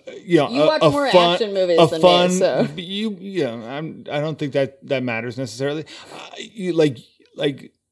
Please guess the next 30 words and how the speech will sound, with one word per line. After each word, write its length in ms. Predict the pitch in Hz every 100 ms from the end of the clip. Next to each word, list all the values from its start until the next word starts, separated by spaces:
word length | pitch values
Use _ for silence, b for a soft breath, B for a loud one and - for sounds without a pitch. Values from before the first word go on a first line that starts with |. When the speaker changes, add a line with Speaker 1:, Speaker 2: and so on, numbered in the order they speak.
| _ _
Speaker 1:
end 200 | 190 208
of 60 | 190
the 100 | 151
day, 380 | 117 165 156 131
like, 400 | 123 117 113 - b b _ 131
ninety 520 | 123 127 135 170 175
percent 420 | 170 160 - 139
of 80 | 127
the 60 | 127
movie 520 | 131 131 123 123 127
is, 360 | 127 123 117 b b
"What's 340 | 240 339 330
going 400 | - 220 247 269
on? 540 | 294 359 370 339 262 190 - -
Why 400 | 254 349 349 277
are 60 |
they 160 | 302 330
chasing 520 | 359 359 403 285 302
me? 160 | 247 202
Speaker 2:
But 140 | 285
what 140 | 320
if 60 | 302
Speaker 1:
What's 180 | 320 294
happening?" 520 | 311 349 285 240 202
Speaker 2:
Why 140 | 302
are 40 | 415
you 60 | 392
doing 220 | 370 349
Jerry 220 | 302 302
Seinfeld? 540 | 330 254 247 277 -